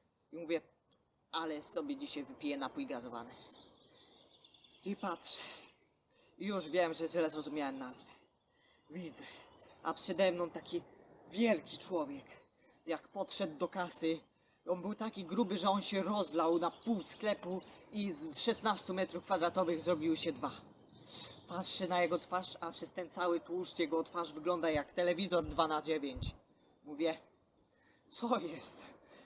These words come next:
I z niego spływa, spływa z niego woda, woda, słona woda.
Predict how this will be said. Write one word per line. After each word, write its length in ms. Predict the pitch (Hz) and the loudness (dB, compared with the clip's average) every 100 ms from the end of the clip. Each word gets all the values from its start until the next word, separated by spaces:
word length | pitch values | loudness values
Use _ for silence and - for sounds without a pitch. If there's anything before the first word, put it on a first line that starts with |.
| - - | -10 -4
I 160 | 180 190 - - - - - - | -2 -2 -4 -8 -8 -8 -10 -8
z 120 | - | -6
niego 320 | 175 226 175 185 | 0 2 4 2
spływa, 540 | - - 226 175 151 - - _ - | 0 0 0 2 -2 -4 -14 _ -20
spływa 460 | - - 226 196 175 | -20 -6 -2 2 2
z 80 | 160 | 0
niego 240 | 170 175 | 0 0
woda, 420 | 156 208 160 139 | 2 2 4 2
woda, 340 | 135 175 196 147 | 2 0 0 0
słona 420 | - 202 185 160 | 0 2 4 2
woda. 360 | 160 160 147 | 2 0 0